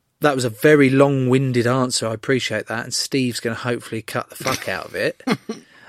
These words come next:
Uh, but you asked, and I told you, and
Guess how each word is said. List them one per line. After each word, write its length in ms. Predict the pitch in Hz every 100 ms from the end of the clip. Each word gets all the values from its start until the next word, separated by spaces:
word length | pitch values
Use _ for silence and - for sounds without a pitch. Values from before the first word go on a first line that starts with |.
| - - 127
Uh, 300 | 123 120 113
but 220 | 120 -
you 180 | 180 123
asked, 380 | 113 131 - -
and 100 | 127
I 80 | 127
told 380 | - 143 131 113
you, 160 | 107 -
and 340 | 120 120 117